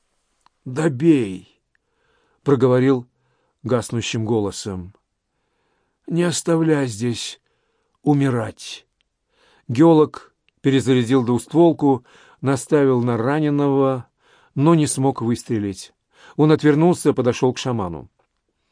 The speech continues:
Старик лежал на боку, глядя куда-то вдаль белёсыми старыми глазами.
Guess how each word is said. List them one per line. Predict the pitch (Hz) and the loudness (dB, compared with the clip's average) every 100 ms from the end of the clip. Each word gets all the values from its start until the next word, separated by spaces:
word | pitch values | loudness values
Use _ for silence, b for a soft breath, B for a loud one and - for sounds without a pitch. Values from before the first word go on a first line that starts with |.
| _ b b b b b b | _ b b b b b b
Старик | - 165 185 190 | -2 2 4 4
лежал | 180 147 170 | 2 6 4
на | 165 | 4
боку, | 151 165 - 131 123 117 b b - | 2 0 2 2 2 -2 b b -4
глядя | 127 175 156 | 2 4 2
куда-то | 151 147 143 135 | 2 2 4 2
вдаль | 120 120 139 127 | 2 2 2 2
белёсыми | 123 123 147 143 143 135 | 0 4 2 2 -4 -4
старыми | - - 127 120 120 | -4 0 2 2 0
глазами. | 117 123 101 107 92 90 | 0 0 0 -4 -4 -8